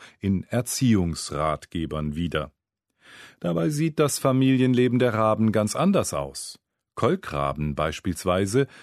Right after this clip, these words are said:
leben nicht nur lebenslang zusammen, sie kümmern sich geradezu fürsorglich um ihre Brut.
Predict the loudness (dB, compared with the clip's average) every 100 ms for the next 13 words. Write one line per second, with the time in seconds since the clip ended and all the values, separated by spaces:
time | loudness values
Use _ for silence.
0 | -10 0 2 4 2 2 4 2 0 0
1 | 2 2 2 2 0 -2 -2 -2 -4 -6
2 | -2 0 2 0 -2 _ -20 -16 -10 -6
3 | 0 2 2 0 -2 -2 0 0 -2 -4
4 | -4 -4 0 2 2 2 0 0 -2 -4
5 | -4 -6 -4 -4 -2 -4 -2 0 0 0
6 | 2 0 -2 -20